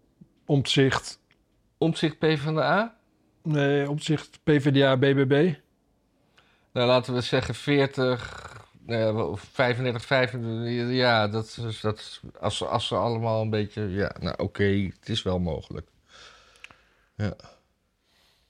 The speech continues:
Speaker 2: Ja. Ik las
Speaker 1: Allergie voor rood vlees.
Speaker 2: Ja, ik ben, ik had een take,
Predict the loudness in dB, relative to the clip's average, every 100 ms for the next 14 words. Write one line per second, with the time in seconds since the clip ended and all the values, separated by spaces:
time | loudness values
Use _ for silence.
0 | _ _ _ _ _ _ _ _ _ _
1 | -10 -6 -6 -6 -8 _ _ -20 -20 _
2 | _ _ _ _ _ _ -2 2 4 6
3 | 6 6 4 4 2 2 0 2 2 2
4 | -8 -10 _ _ 4 4 2 _ _ -6
5 | 2 2 2 0 0 0 2 2 2